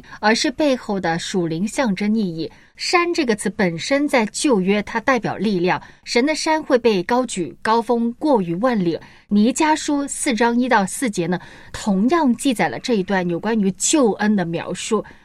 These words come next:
两个版本主要的差异呢，是一些字眼的顺序改变了，但是呢，两位先知都在呈现同样的一幅图画。万国的民因为渴慕神的话语跟教导，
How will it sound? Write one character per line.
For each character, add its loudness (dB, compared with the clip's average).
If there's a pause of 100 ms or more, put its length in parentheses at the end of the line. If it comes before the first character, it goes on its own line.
(100)
两 2
个 -4
版 0
本 0
主 0
要 2
的 -4
差 0
异 0
呢， 4
是 -4
一 0
些 -2
字 -4
眼 2
的 -6
顺 0
序 -2
改 -6
变 0
了， -4 (260)
但 0
是 4
呢， 0 (140)
两 4
位 2
先 2
知 -4 (120)
都 4
在 4
呈 -6
现 0
同 -2
样 2
的 2
一 0
幅 -4
图 -8
画。 0 (400)
万 4
国 0
的 2
民 0
因 2
为 6
渴 -2
慕 0
神 0
的 2
话 -2
语 -4
跟 -2
教 0
导， -2